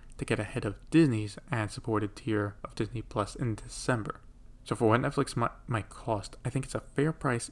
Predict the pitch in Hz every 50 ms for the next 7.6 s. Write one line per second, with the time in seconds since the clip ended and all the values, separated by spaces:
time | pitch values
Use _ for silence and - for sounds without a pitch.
0 | - - - 151 156 - - - - - - - - - - - 127 123 117 113
1 | 107 107 123 123 - - - - 110 104 107 104 - - - - - 117 - -
2 | - - 113 104 - - - - - 104 - - - - - - 123 110 107 107
3 | 107 - - - 123 110 - 113 101 95 95 - - 104 - 175 - - - -
4 | - - - 120 - - 139 143 143 143 - - - - 143 - - 123 117 107
5 | 101 98 - - - - - - - - - - - - - - - - 131 -
6 | - 143 139 139 131 127 123 123 123 117 117 110 110 107 107 101 127 143 139 135
7 | 135 135 127 - 127 - - 127 120 110 -